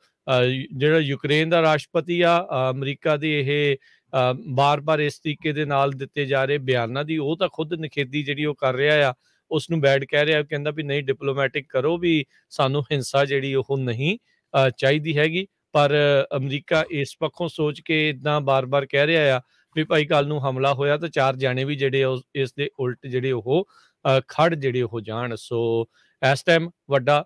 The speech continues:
ਤਣਾਅਪੂਰਨ ਸਥਿਤੀ ਜਿਹੜੀ ਉਹ ਬਣੀ ਹੈਗੀ ਆ। ਅ, ਤੇ ਹੁਣ ਤਾਂ ਉਹਨਾਂ ਦੇ ਆਪਣੇ ਹੀ ਜਿਹੜੇ ਫਾਰਨ ਮਿਨਿਸਟਰ ਆ, ਉਹਨਾਂ ਨੇ ਵੀ ਪੁਤਿਨ ਨੂੰ ਕਿਹਾ ਵੀ ਭਾਈ ਡਿਪਲੋਮੈਟਿਕ ਰਾਹ ਜਿਹੜਾ ਉਹ ਬੰਦ ਨਹੀਂ ਕਰਨਾ, ਅ, ਚਾਹੀਦਾ। ਕਈ ਵਾਰੀ ਹਰਜੋਤ ਸਿੰਘ ਜੀ ਇੱਦਾਂ ਵੀ ਹੋ ਜਾਂਦਾ ਵੀ ਬੰਦਾ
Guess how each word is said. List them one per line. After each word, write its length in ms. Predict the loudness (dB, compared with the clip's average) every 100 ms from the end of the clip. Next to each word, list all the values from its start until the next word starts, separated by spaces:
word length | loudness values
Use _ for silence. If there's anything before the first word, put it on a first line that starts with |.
| _
ਤਣਾਅਪੂਰਨ 480 | -4 -2 -2 -6 -8
ਸਥਿਤੀ 380 | -6 -8 -6 -4
ਜਿਹੜੀ 260 | -4 0
ਉਹ 300 | 0 0 -2 -2
ਬਣੀ 300 | -2 0 0
ਹੈਗੀ 320 | 0 2 4
ਆ। 160 | 4 0 _ -20 _
ਅ, 520 | 2 4 4 2 -2 0
ਤੇ 340 | 2 4 2 -2
ਹੁਣ 180 | -6 -2
ਤਾਂ 140 | 0
ਉਹਨਾਂ 200 | 0 2
ਦੇ 120 | 2
ਆਪਣੇ 380 | 2 0 -2 0
ਹੀ 420 | 2 2 0 0
ਜਿਹੜੇ 240 | 0 0 0
ਫਾਰਨ 360 | 0 0 0
ਮਿਨਿਸਟਰ 440 | -6 -6 -6 -2 0
ਆ, 60 |
ਉਹਨਾਂ 340 | 2 0 0 0
ਨੇ 120 | 0
ਵੀ 180 | 0 -2
ਪੁਤਿਨ 360 | -6 -6 -8
ਨੂੰ 160 | -8 -4
ਕਿਹਾ 260 | 0 2
ਵੀ 120 | 0 -2
ਭਾਈ 300 | 0 0 -4 _ _ _ -2
ਡਿਪਲੋਮੈਟਿਕ 680 | -2 0 0 0 0 -2
ਰਾਹ 240 | 2 4 2
ਜਿਹੜਾ 300 | 2 0 -2 -4
ਉਹ 60 |
ਬੰਦ 340 | -4 -2 -2 -6
ਨਹੀਂ 400 | -8 -8 -8 -8 _
ਕਰਨਾ, 400 | -2 -2 0 -4 -4 _ _ _ 2 2
ਅ, 40 |
ਚਾਹੀਦਾ। 480 | 2 2 2 2 0 -4 _ _
ਕਈ 200 | 4 6
ਵਾਰੀ 180 | 6 6
ਹਰਜੋਤ 260 | 6 2
ਸਿੰਘ 160 | 0 0
ਜੀ 80 | 0
ਇੱਦਾਂ 220 | 2 2
ਵੀ 140 | 4
ਹੋ 160 | 2 2
ਜਾਂਦਾ 280 | 0 2 2
ਵੀ 140 | 0
ਬੰਦਾ 500 | -2 0 4 4 4